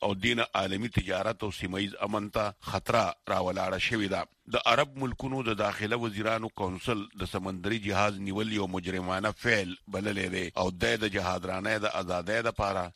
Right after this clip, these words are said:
او په آبنای باب المنداب کې او په سویلي بحیره احمر کې د تجارت دپاره سنگینه خطره ګڼلې ده. د اسلامي ملکونو د ملګرتیا تنظیم هم د سمندري جهاز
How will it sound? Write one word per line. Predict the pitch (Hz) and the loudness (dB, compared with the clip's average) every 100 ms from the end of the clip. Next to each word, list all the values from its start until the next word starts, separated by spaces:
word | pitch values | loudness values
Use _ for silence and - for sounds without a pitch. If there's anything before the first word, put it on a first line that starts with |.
| _ | _
او | 92 | -2
په | 90 95 - 92 | 0 -2 -2 -2
آبنای | 87 101 110 101 95 85 - 87 | -2 0 2 2 -2 -6 -14 0
باب | 104 92 98 | 0 2 -2
المنداب | 101 - 98 95 95 95 107 110 - | -2 -8 -6 -4 -2 0 2 0 -4
کې | 104 90 87 _ - | -6 -6 -8 _ -4
او | 92 | -2
په | - 95 | -2 -2
سویلي | - 101 104 113 | -2 -2 0 0
بحیره | 104 92 98 92 98 90 | 0 2 0 0 0 0
احمر | 82 101 113 | 0 0 0
کې | - 95 82 - 95 | -2 -4 -6 -6 -8
د | 87 | -6
تجارت | 92 92 95 117 98 - | -2 0 2 0 0 -2
دپاره | 110 104 101 - | 2 2 0 -2
سنگینه | 90 101 117 | -2 0 0
خطره | - 95 95 98 92 - 107 95 | -2 -2 0 2 0 -4 -6 -2
ګڼلې | 104 101 92 | 2 2 2
ده. | 90 - - | 0 -4 -2
د | 113 117 | 0 2
اسلامي | - 120 120 156 | 4 4 4 0
ملکونو | 156 135 139 147 135 | -2 -2 -4 -2 -2
د | 120 | 0
ملګرتیا | 107 101 104 113 123 | -2 -2 -4 0 0
تنظیم | - 107 98 95 110 | 0 -6 -4 -4 -2
هم | 104 123 120 | -2 -2 -2
د | 104 98 | -4 -2
سمندري | 92 90 98 110 101 | -4 -2 -2 0 2
جهاز | 95 110 | 4 4